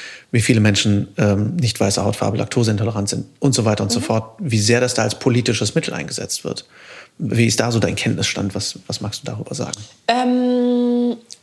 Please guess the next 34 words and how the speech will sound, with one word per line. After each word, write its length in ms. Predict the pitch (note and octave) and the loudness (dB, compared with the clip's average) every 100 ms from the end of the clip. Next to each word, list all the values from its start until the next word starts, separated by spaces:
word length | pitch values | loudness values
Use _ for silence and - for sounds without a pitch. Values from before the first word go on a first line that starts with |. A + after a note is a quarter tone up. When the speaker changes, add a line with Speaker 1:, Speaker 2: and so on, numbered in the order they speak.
| - | 0
Speaker 2:
naja, 380 | A3+ A3+ C4+ B3 | 2 4 4 4
ich 100 | - | 4
glaube, 200 | B3 C4+ | 4 4
in 60 | A#3+ | 2
den 120 | - | 2
U 60 | |
S 100 | B3 | 0
A 180 | - - | 2 0
ist 140 | B3 A#3+ | 0 -2
die 40 | |
Situation 440 | B3 B3 B3 A#3+ - | 0 0 0 -2 0
in 280 | A3 A3+ - | -2 -2 -6
Teilen 800 | - - B3 C4+ D4+ D4 C#4+ C4+ | -6 -2 2 2 2 2 2 0
anders, 800 | - C4 C#4 C4+ C4+ C4 - - | 0 2 2 2 2 0 -2 -4
weil 340 | A3 A3 A3+ A#3 | -2 2 4 4
es, 320 | A#3 A#3 - | 2 0 0
ähm, 320 | A3 G#3+ G#3+ | 0 0 0
sogenannte 360 | A3 A3 A3 G#3+ | 0 -2 -2 -4
Food 300 | - B3+ - | -6 -4 0
Deserts 460 | G3 G3 G3 - | 0 0 -4 -4
gibt. 320 | - F4+ - - - - - | -2 -4 -6 -12 -16 -20 -4
Also 180 | G3 G3+ | 0 0
das 160 | G#3 G#3+ | 0 0
heißt, 360 | G3+ G3+ - | 0 -2 -2
äh, 140 | G#3 G3+ | -2 0
die 360 | G#3 G#3 G#3 G#3+ | 0 0 -2 -4
sozusagen 400 | G#3+ G#3+ G#3+ G#3 | -4 -2 -2 -2
die, 240 | G3+ - - - - G3+ | -2 -4 -10 -18 -18 -18
ach, 60 | - - - - | -18 -20 -20 -16
ich 120 | - | -10
muss 60 | - | -4
Speaker 1:
So 60 | |
Speaker 2:
mal 60 | G#2 | 0
Speaker 1:
Lebensmittelwüsten? 1120 | A#2+ A#2+ A2+ A#2 A2 A2 A2+ A#2+ - C#3+ C#3 | 2 2 2 2 2 2 4 2 2 0 -2